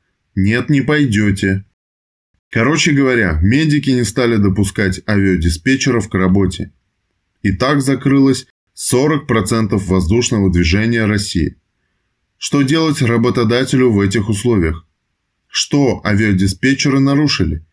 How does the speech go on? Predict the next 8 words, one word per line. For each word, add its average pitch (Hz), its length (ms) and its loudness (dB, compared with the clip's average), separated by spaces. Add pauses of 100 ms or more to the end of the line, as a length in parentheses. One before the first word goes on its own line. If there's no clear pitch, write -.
(200)
Ничего. 95 760 0 (320)
Вы 98 220 2
же 104 160 0
не 117 120 2
можете 139 420 0
заставить 98 500 0
меня 92 200 2
есть. 101 500 -2